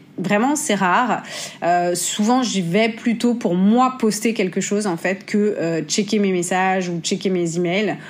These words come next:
En général, je touche pas à ça. C'est juste, moi, je vais partager une story, ce que j'ai fait le matin ou quelque chose. Donc, je fais mon lunch. Après, bah, souvent, soit je lis un peu,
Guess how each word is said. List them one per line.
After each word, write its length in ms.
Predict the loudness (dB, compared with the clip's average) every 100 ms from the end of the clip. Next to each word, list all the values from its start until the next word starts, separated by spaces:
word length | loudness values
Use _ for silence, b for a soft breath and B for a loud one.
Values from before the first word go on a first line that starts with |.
| B
En 60 | -4
général, 280 | 0 0 0
je 80 | -2
touche 260 | -4 -4
pas 140 | 0 0
à 80 |
ça. 380 | 0 0 2 0
C'est 160 | 0 -2
juste, 320 | 0 -2 0
moi, 240 | 0 2 2
je 80 |
vais 80 | 0
partager 540 | -2 -4 -2 0 2 2
une 160 | 0
story, 480 | -2 -2 0 2 2
ce 80 | 0
que 80 | -2
j'ai 100 | 0
fait 140 | 0
le 40 |
matin 380 | 0 0 0 0
ou 60 | -2
quelque 260 | -4 -4
chose. 380 | -4 0 0 0 B B B B
Donc, 140 | -2 0
je 60 | 2
fais 100 | 2
mon 140 | 4
lunch. 400 | 4 2 2 0 0
Après, 360 | 0 2 2
bah, 240 | 2 2 0
souvent, 500 | -2 0 2 2 -2
soit 260 | -2 -2
je 80 | 0
lis 140 | 0
un 120 | 0 0
peu, 400 | 0 0 0